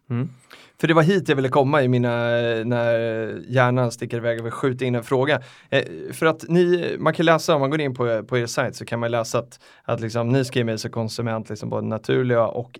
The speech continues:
ekologiska då, produkter av högsta kvalitet. Ja, jag läser innantill.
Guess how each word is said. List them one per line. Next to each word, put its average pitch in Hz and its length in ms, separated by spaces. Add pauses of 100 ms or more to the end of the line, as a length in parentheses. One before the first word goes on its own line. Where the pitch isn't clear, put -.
(120)
ekologiska 139 840
då, 110 160
produkter 113 500 (100)
av 101 280
högsta 127 400
kvalitet. 110 400 (380)
Ja, 123 180
jag 107 120
läser 104 260
innantill. 98 420